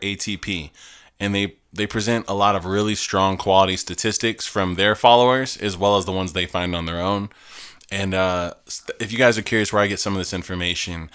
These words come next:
this account, when they put up really good stuff, I like to reference it. And so shout out to those guys. Moving forward. Our number six five hundred and thirty-six aces,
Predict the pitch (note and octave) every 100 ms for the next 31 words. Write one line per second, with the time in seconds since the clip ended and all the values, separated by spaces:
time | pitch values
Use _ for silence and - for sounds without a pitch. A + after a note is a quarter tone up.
0 | - - _ G#2+ A2 G#2 - G2 F2 F2+
1 | F#2 - G#2+ F#2 F#2 F2 F2 - E2+ E2
2 | E2 D#2+ E2 D#2+ - D2 - C2 _ -
3 | - _ _ - F2+ F2 E2+ D#2+ F#2 E2+
4 | - G2+ - F2 E2 D#2+ C2+ A#1+ - -
5 | _ _ _ _ _ - F#2 F2+ - C#2+
6 | G1+ _ _ _ _ _ _ _ _ _
7 | - - - - - _ - F#2+ F#2+ F#2
8 | F2+ - - F#2+ F#2+ F#2 F#2 F2+ - -
9 | - D3+ B2+ - - - _ _ _ _
10 | _ _ _ _ _ - A2 A2+ - A2+
11 | G#2+ F#2+ F#2 G2 F#2 - E3 E3 - F2+
12 | F2 - D#2 - -